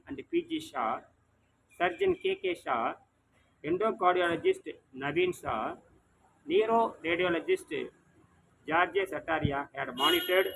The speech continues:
Manek fast in Ahmedabad. They had scanned his body with, uh, magnetic resonance imaging before and after fast, in addition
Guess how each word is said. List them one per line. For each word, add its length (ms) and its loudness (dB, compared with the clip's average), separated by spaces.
Manek 360 -2
fast 220 -2
in 140 -4
Ahmedabad. 640 -4
They 120 -4
had 280 2
scanned 420 -2
his 300 -2
body 340 2
with, 220 -4
uh, 140 -8
magnetic 500 0
resonance 500 -2
imaging 520 -2
before 360 0
and 160 0
after 400 4
fast, 280 0
in 100 -2
addition 400 2